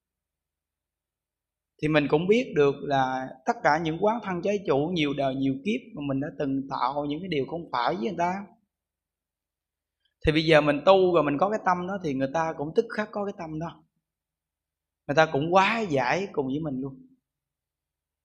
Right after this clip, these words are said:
Muốn hóa giải được thì chỉ có đúng mục tiêu là nhất tâm niệm Phật cầu sanh cực lạc. Chính mình hướng đến chỗ đó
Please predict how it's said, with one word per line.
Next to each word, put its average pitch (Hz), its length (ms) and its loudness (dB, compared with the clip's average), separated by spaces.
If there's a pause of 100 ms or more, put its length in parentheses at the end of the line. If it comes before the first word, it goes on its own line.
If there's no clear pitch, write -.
(580)
Muốn 208 240 4
hóa 214 180 10
giải 170 340 4
được 139 260 4 (120)
thì 131 200 -2
chỉ 143 220 -4
có 220 80 -4
đúng 214 260 -2
mục 139 120 0 (100)
tiêu 170 280 0
là 127 340 -6 (680)
nhất 220 160 4 (100)
tâm 165 180 0
niệm 127 260 -2
Phật 127 140 2 (140)
cầu 123 140 -2
sanh 151 200 -8
cực - 160 -12
lạc. 104 340 -8 (1200)
Chính 240 260 2
mình 143 540 0
hướng 208 200 2
đến 226 160 -2
chỗ 151 160 -2
đó 202 480 -2